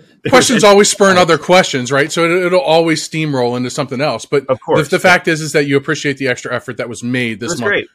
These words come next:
Speaker 2: It
Speaker 1: Yep.
Speaker 2: was great.
Speaker 1: Outstanding.
Speaker 2: There are very
Speaker 1: Baby
Speaker 2: few
Speaker 1: steps to the
Speaker 2: webinars,
Speaker 1: bus.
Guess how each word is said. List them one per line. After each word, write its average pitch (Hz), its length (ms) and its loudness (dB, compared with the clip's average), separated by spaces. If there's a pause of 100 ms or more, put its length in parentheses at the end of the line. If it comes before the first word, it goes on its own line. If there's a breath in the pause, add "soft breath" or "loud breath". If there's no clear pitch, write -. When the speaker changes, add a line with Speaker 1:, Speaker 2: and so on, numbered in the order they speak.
(160)
Speaker 2:
It 127 80 -8
Speaker 1:
Yep. 123 100 -2
Speaker 2:
was 117 120 -8
great. - 280 -8 (100)
Speaker 1:
Outstanding. 113 760 -4 (140)
Speaker 2:
There 117 180 2
are 113 100 0
very 151 280 2
Speaker 1:
Baby 156 220 2
Speaker 2:
few 143 80 2
Speaker 1:
steps 131 280 0
to 107 60 -2
the 104 100 -2
Speaker 2:
webinars, 101 40 -8
Speaker 1:
bus. 104 440 -6